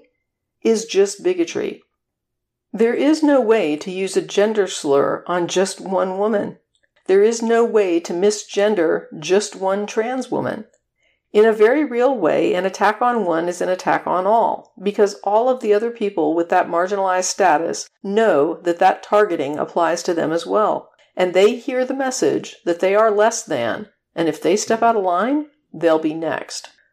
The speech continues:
I suppose what it boils down to is, if you want to support people, support them in the way they want to be supported. If you're a bigot who wants to bash marginalized people,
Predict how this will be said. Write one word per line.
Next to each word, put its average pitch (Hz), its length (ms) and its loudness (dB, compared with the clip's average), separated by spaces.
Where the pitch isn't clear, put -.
I 208 100 2
suppose 269 540 2
what 254 100 2
it 220 140 2
boils 185 300 2
down 185 360 0
to 151 240 0
is, 120 440 -2
if - 160 -6
you 208 100 4
want 214 200 0
to 302 40 0
support 247 500 0
people, 147 320 -2
support 180 500 -2
them 214 180 0
in 185 140 -2
the 190 60 0
way 156 240 2
they 165 160 0
want 151 200 0
to 160 80 -4
be 151 100 0
supported. - 680 -4
If 185 240 0
you're 170 160 2
a 165 120 2
bigot 185 400 2
who 175 160 -2
wants 151 240 -2
to - 80 -6
bash 156 340 0
marginalized 156 680 -2
people, 196 540 -2